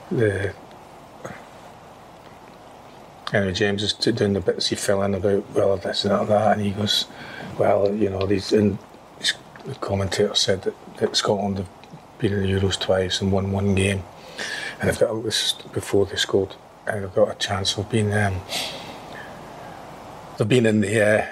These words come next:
the, the, the first Scotland group to go into the next stage of a, of a, a major football competition. It's great. We were all hoping that.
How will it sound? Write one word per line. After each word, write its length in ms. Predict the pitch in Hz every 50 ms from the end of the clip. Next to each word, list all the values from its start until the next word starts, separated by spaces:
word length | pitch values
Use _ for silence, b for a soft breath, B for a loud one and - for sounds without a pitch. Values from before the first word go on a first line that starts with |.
| - - -
the, 180 | 113 107 107 107
the, 280 | 101 107 107 117 110 104
the 100 | 110 104
first 240 | - - - - -
Scotland 640 | - - 120 110 107 104 95 110 113 107 - - -
group 340 | - 131 117 127 120 - - -
to 80 | 127
go 220 | 107 117 110 104 104
into 280 | 104 104 - - 113 104
the 120 | 107 104
next 240 | 107 110 - - -
stage 260 | - 113 110 110 104
of 100 | 117 104 110
a, 100 | 107 - - - - 110
of 160 | 104 104 107
a, 60 | 107 101 101 101 101 110 - 110
a 40 | 107
major 260 | 113 117 104 117 104
football 420 | - - - - 180 185 185 170
competition. 540 | - - 160 135 - - 139 117 - 101 92 - _ _ _ _ _ _ _ _ _ _ _ _ _ _ _ _ _ _ _ _ - - _
It's 140 | - - - - - - - -
great. 300 | - 90 95 107 117 113 107 104 107
We 60 | 90
were 200 | 87 - 92 90
all 140 | 92 95 92
hoping 320 | 107 113 - - 107 98
that. 240 | 107 107 113 -